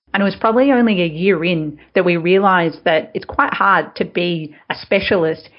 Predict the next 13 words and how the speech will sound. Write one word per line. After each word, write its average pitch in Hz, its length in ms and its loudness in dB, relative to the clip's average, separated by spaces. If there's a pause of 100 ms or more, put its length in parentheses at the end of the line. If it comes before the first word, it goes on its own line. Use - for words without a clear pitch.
in 180 100 -2
all 208 240 4
of 202 220 0
the 180 100 0
accounting 175 400 -2
tech - 200 -4
stacks - 280 -8
for - 80 -6
all 180 200 -2
of 185 100 -2
these 170 180 -4
different 170 320 -4
industries. - 540 -2